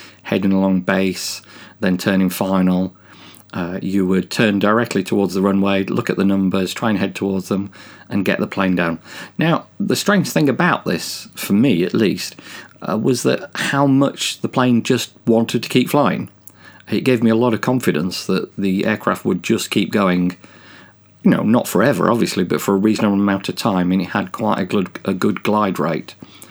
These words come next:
Uh, in fact, the first time he did this, I got to the runway, and I was over the numbers, and I realised I was too high, and obviously I called a, a go-around and put the power back up. Now, I wouldn't have been able to do that,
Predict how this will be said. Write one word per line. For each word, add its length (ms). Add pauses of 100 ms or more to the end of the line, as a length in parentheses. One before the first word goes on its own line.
(400)
Uh, 420
in 80
fact, 180
the 40
first 400
time 420 (640)
he 100
did 240
this, 440 (160)
I 200
got 280
to 120
the 80
runway, 640
and 160
I 40
was 120
over 180
the 100
numbers, 400
and 140
I 40
realised 420
I 60
was 100
too 260
high, 420 (640)
and 460 (220)
obviously 340
I 100
called 300
a, 200
a 60
go-around 600
and 240
put 120
the 80
power 200
back 220
up. 220
Now, 180
I 80
wouldn't 220
have 80
been 100
able 120
to 120
do 220
that, 400